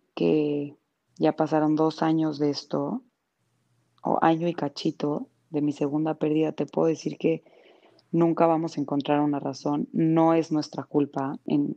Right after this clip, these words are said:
en darme cuenta, porque, pues, siempre somos responsables y con nuestros hijos, pues, ponemos todo, ¿no? Y, y, y, y creemos que si pudo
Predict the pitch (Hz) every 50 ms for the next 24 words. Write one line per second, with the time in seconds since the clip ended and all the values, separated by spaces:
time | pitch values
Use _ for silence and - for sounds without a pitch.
0 | - - 147 147 143 147 147 147 143 143 - 151 147 143 135 - 139 135 143 147
1 | - - 139 - - 135 131 - - 139 131 - - - - 160 160 151 156 156
2 | 143 - - 156 147 147 147 143 - - - _ _ _ - - - 147 139 -
3 | - 151 147 - - 151 147 147 147 151 160 156 - 156 - - 151 147 147 143
4 | 143 - - 143 135 - - 143 - - 156 160 - - - - - 160 156 -
5 | - 156 147 151 151 156 156 151 - - 160 151 143 143 139 139 139 143 151 165
6 | 147 - - - 160 - - 147 147 143 - - 165 151 - - 156 151 151 151
7 | 151 160 160 156 - - - 151 143 - 151 143 - - 156 156 156 160 160 156
8 | 156 151 147 143 135 -